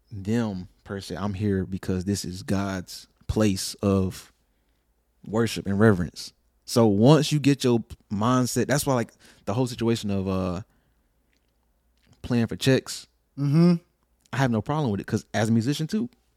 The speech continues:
Speaker 1: we all gotta eat. But I'm sensitive to it because of the fact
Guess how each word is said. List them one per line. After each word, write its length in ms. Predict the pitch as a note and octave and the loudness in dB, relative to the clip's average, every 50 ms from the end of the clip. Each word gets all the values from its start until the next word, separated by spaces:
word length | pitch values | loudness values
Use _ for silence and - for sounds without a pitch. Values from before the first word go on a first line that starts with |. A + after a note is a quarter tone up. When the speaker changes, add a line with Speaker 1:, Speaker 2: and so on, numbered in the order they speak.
| _ _ _ | _ _ _
Speaker 1:
we 140 | - B2+ C#3 | -8 -2 0
all 160 | E3+ F3 E3+ | 2 4 6
gotta 180 | E3+ E3+ D#3+ D#3 | 6 6 6 6
eat. 300 | - A3+ B3 G3 - - _ _ _ _ _ _ _ _ _ _ _ _ _ - | 6 6 6 6 4 2 _ _ _ _ _ _ _ _ _ _ _ _ _ -16
But 420 | - G#2 F#2 C3+ C3+ B2 G#2+ - _ _ _ _ _ _ _ _ _ - | -8 0 4 6 6 6 4 2 _ _ _ _ _ _ _ _ _ -8
I'm 140 | G#2+ G#2+ G#2+ | -6 -6 -6
sensitive 480 | - - D#3 E3+ F3 - C3+ C#3 A#2 - | -4 -4 -2 -2 -2 0 0 -2 -2 0
to 160 | - D3+ D#3+ | 0 0 0
it 60 | C3+ G#2+ | 2 0
because 260 | A2+ - - A#2 A2 | 0 0 0 -2 -2
of 40 | G#2+ | -4
the 60 | G2 F2+ | -6 -4
fact 340 | - - G2+ G2 G2 - | -2 0 0 0 0 -2